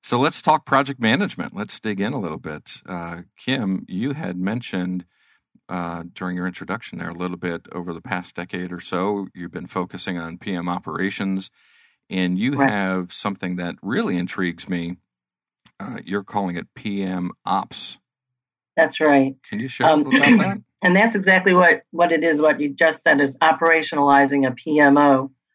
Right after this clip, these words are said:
Speaker 2: Um, <clears throat> it takes the best of both worlds of application management, strategic planning, C M M I, and management by objectives, and combines all of those things to really drive performance in your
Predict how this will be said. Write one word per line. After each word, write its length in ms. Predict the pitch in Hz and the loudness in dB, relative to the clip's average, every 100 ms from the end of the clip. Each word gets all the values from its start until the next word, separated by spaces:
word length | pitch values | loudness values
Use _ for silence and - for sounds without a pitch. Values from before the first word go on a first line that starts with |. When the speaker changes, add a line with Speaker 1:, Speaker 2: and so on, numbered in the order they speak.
| _ _ _ _ | _ _ _ _
Speaker 2:
Um, 380 | 175 170 156 151 - | 4 6 4 0 0
<clears throat> 540 | 269 - 220 175 139 _ _ _ _ _ | 2 8 8 8 4 _ _ _ _ _
it 140 | 185 | -4
takes 380 | 208 208 208 - | 4 4 4 2
the 300 | 190 180 165 | 4 4 2
best 300 | 143 160 180 | 4 2 2
of 100 | 190 | 0
both 220 | 156 170 165 | 2 2 2
worlds 360 | 170 160 151 | 2 4 4
of 140 | 139 131 | 0 2
application 680 | 151 151 147 - 165 160 170 | 2 2 0 -2 -2 -2 -2
management, 560 | 165 160 156 165 160 | 0 0 -2 0 -2
strategic 640 | - - 143 - 156 170 - _ | -2 -2 -2 -2 -4 -4 -6 _
planning, 480 | 160 160 156 156 156 _ _ _ | 2 4 2 0 -4 _ _ _
C 280 | _ - 185 | _ 2 4
M 120 | 170 | 6
M 180 | 165 160 | 6 6
I, 440 | 156 156 160 170 - _ - | 6 6 4 2 -4 _ -6
and 140 | 156 | -2
management 600 | 170 170 175 143 160 147 | 2 2 2 0 -2 2
by 180 | 151 147 | 4 6
objectives, 840 | 139 135 139 143 - 196 214 - _ _ _ - | 6 4 2 2 4 0 0 -6 _ _ _ 0
and 180 | 175 - | 0 2
combines 500 | 175 156 160 170 175 | 0 4 6 6 4
all 160 | 175 | 4
of 100 | 170 | 4
those 260 | 160 156 - | 2 0 -2
things 340 | - 160 156 | -2 -2 -2
to 120 | - 175 | -8 0
really 260 | 185 175 | 2 2
drive 480 | 143 151 147 156 156 | 2 6 6 6 0
performance 640 | 151 - 156 156 143 139 160 | -8 0 2 4 0 -2 0
in 120 | 156 | 2
your 200 | 147 | 2